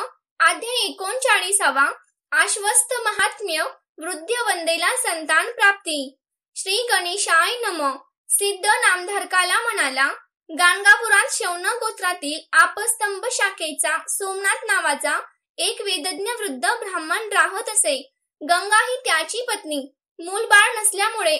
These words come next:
लोक तिला वांज म्हणून हिणवायचे. गंगा श्री गुरूंची नित्य दर्शन घ्यायची, त्यांना निरांजनाने ओवाळायची.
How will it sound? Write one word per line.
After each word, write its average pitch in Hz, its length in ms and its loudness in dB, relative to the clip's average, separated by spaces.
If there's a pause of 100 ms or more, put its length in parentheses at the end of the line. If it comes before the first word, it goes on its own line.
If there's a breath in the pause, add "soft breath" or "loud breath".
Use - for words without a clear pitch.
लोक 381 300 -4
तिला 392 260 0
वांज 370 400 4
म्हणून 370 340 -4
हिणवायचे. 349 680 -4 (360)
गंगा 392 380 2
श्री 415 200 -6
गुरूंची 403 480 -6
नित्य 392 320 -8 (120)
दर्शन 381 400 2
घ्यायची, 311 480 -4 (280)
त्यांना 403 400 2
निरांजनाने 381 760 -2
ओवाळायची. 359 800 0